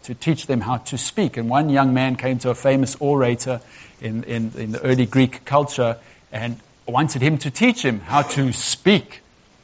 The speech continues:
And he said, "Well, no, this is what I need to do, and I want you to teach me this, and this is what I've done," and blah, blah, blah, blah, and he carried on, and the poor orator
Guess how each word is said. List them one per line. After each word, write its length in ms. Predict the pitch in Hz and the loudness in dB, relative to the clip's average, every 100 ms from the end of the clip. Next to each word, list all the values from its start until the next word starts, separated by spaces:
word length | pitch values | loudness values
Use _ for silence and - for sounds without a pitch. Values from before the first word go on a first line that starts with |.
| _ _ _ _ _ - | _ _ _ _ _ -2
And 120 | 143 | 2
he 80 | 151 | 2
said, 180 | 135 143 | 2 2
"Well, 160 | 165 156 | 2 4
no, 160 | 165 | 4
this 180 | 151 208 | 4 2
is 80 | 170 | 2
what 100 | 180 | 4
I 100 | 180 | 4
need 160 | 185 | 0
to 80 | - | 0
do, 180 | 170 202 | 2 4
and 120 | 139 - - | 4 0 2
I 40 | |
want 180 | 147 170 | 2 4
you 60 | 151 | 0
to 60 | |
teach 220 | - 202 | 0 0
me 80 | 165 | 2
this, 240 | 165 190 131 | 2 2 0
and 80 | |
this 80 | 135 | -2
is 80 | 180 | 0
what 100 | 165 | 2
I've 100 | 147 | 2
done," 220 | 190 190 | 2 2
and 60 | 127 | 2
blah, 120 | 180 | 2
blah, 100 | 208 | 2
blah, 140 | 196 | 2
blah, 140 | 190 175 | 2 0
and 120 | 165 | -2
he 40 | |
carried 240 | 147 180 170 | -2 0 2
on, 200 | 202 180 | 2 2
and 100 | 139 | 0
the 60 | |
poor 540 | 123 - - 147 185 196 | -4 -8 -20 -2 2 2
orator 580 | 165 170 165 160 139 | 4 4 4 4 2